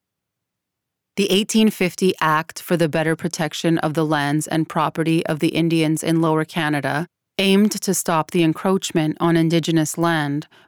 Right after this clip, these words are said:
but it also empowered the Crown to manage that land,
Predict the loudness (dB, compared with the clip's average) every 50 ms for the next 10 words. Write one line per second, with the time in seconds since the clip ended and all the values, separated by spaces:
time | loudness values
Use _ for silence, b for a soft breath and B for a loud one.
0 | b -2 0 0 2 2 2 2 2 2 0 0 0 2 0 0 -2 0 0 2
1 | 2 4 2 2 0 -2 -4 -4 -4 -2 -2 0 0 0 0 0 2 2 2 4
2 | 4 2 2 2 2 0 0 -2 -2 -2 -2 -2 -2 -2 0 0 0 -2 -4 -4
3 | -6